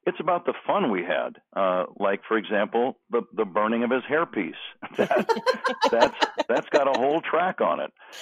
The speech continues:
And there are other tracks, um, you know, just the fun that he and I had. That's, um, that's basically what the Santo C D is. But then Harry Carey, you look at his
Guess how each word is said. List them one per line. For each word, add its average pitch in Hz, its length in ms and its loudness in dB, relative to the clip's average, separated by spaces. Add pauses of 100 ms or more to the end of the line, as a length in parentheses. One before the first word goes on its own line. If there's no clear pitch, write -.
And 107 300 4
there 117 220 4
are 110 100 4
other 127 120 4
tracks, 131 440 0 (180)
um, 104 440 2 (280)
you 131 100 2
know, 110 100 2
just 156 260 0
the 151 80 0 (140)
fun 156 240 2
that 123 120 2
he 123 160 2
and 117 100 2
I 110 180 2
had. 107 260 2
That's, 104 200 0 (420)
um, 90 400 0 (320)
that's 120 200 0
basically 117 480 0
what 95 200 0
the 98 80 -4 (100)
Santo 107 280 2 (120)
C 90 140 -6
D 85 80 -8
is. 73 280 -8 (440)
But 123 120 0
then 123 160 2
Harry 123 280 2
Carey, 165 320 0
you 120 100 2
look 127 160 0
at 110 60 0
his 123 200 0